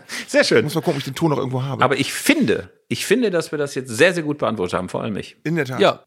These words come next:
Speaker 3: finde ich auch. Kolle will wissen. Ich finde, dass uns in der Champions League durch diese neuen Modus und das neue Losverfahren etwas ganz Wichtiges genommen wurde.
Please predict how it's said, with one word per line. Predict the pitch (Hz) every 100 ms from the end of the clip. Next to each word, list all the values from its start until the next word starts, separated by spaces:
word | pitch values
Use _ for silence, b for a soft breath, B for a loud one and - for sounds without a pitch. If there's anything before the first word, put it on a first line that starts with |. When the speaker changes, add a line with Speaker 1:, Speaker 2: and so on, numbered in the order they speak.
| -
Speaker 3:
finde | 160
ich | 127
auch. | 101 101 _ _ _ _ _ B B B B B -
Kolle | - 208 110 92 _ _
will | 104 120 101
wissen. | 110 - 95 92 _ _ _ _ _ _ _
Ich | - 165
finde, | - 202 147
dass | 131 127
uns | 170 185
in | 147
der | 135
Champions | - 214 220 123 -
League | 101 95
durch | - 107
diese | 127 127
neuen | 113 139 180 170
Modus | 156 160 123 156
und | - 120
das | 117
neue | 120 143
Losverfahren | 165 170 170 123 113 135
etwas | - 110 117 -
ganz | 127 160 131
Wichtiges | 147 - 151 135
genommen | - 123 123 101
wurde. | 87 87 -